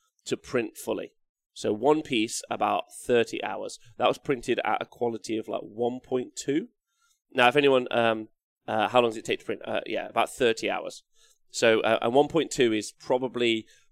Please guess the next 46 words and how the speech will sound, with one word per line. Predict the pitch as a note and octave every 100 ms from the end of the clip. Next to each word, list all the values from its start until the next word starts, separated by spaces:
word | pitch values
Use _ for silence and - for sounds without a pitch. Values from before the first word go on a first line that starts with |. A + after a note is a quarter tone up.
| _
pretty | - D3+
good | D3+ E3+
quality. | - E3+ D#3 G3
If | -
you | C#3
were | C#3+
trying | - D3+ D3+ A#2
for | - G#2+
super | - - - G3+ -
serious | E3 D#3 C3+ B2 -
high-end | - B2+ B2+ B2+
quality, | C3+ C3 B2+
you'd | D3 C3+ -
probably | - A2+
go | A2+ G#2+
for | G#2+
zero | G2+ G#2 A#2 A2 G#2+
point | - A2+ -
eight. | G2+ G2 _ _
So | -
what | C3 C#3+
that | C3
means | B2 A2+ G#2+
is | A2 G#2 - - _
the | A#2
layer | A#2 A#2+ G#2
height. | G#2 G#2 -
So | -
when | A#2 B2+
you | B2+
three | - C#3+
D | B2+
print | - B2
with | A2
an | A2 -
F | A#2
D | B2+
M | A#2+ -
printer | A2 A2
or | A2+
a |
plastic | - A2+ - - -
printer, | A2 A2 - - _ _
what | - C3
it | -
does | A2+ G#2 -